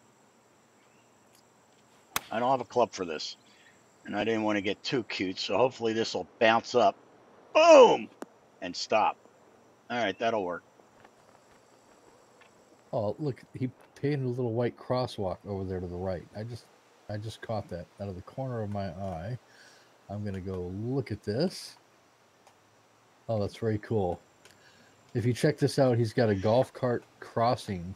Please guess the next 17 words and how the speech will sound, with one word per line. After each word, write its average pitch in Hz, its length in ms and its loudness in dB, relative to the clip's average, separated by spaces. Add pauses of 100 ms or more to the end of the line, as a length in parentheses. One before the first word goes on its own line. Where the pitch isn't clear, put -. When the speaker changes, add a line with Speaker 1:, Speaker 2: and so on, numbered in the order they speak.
(120)
Speaker 2:
to - 80 -10
the 101 100 -6
right 98 320 -4 (220)
of 110 100 -4
the, 101 180 -2 (280)
on 113 100 -6
the 107 60 -4
road 104 280 -2
over 131 220 -2
here. 139 260 0 (2000)
And 117 100 -4
he's 127 160 0
even 123 140 -2
got 123 160 0
the 117 80 -6
little 120 240 0
white, 117 320 2